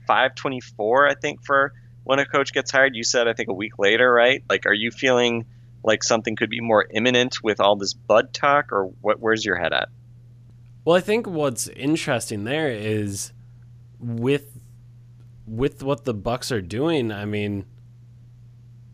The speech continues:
Speaker 2: they have to find a way to find Budenholzer, right? Like, I, I think when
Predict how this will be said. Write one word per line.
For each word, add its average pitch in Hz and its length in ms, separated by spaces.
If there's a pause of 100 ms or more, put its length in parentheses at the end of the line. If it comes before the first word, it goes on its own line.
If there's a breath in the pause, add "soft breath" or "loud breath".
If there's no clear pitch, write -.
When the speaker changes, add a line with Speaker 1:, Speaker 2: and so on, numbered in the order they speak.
Speaker 2:
they 127 340
have 156 280
to 143 140
find 131 580
a 120 60
way 127 720 (100)
to 120 320
find 120 600
Budenholzer, 117 680
right? 120 280
Like, 107 300
I, 104 400
I 117 40
think 143 300
when 123 460